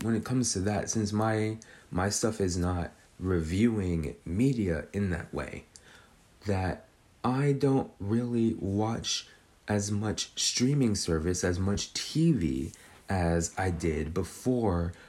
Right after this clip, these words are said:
I sort of got into this mode, before I started making TikTok videos in earnest. I don't watch as much stuff, right, anymore, right? So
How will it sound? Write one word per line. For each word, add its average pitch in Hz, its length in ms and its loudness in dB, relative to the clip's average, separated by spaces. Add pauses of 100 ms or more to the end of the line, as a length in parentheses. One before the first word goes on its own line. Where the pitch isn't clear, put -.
(200)
I 92 220 0
sort 95 280 0
of 90 160 -2
got 87 220 0
into 87 240 -2
this 78 180 -4
mode, 87 300 0
before 123 440 0
I 113 60 -2
started 85 580 -2
making 80 520 -4 (260)
TikTok - 460 -4
videos 85 520 0
in 90 200 -6
earnest. 95 500 -2 (340)
I 110 140 -2
don't 113 280 0
watch 113 640 -2 (100)
as 90 300 -2
much 85 540 -2
stuff, - 800 -6 (180)
right, 85 260 -2 (320)
anymore, 90 520 -2 (240)
right? 90 180 0 (260)
So 98 640 2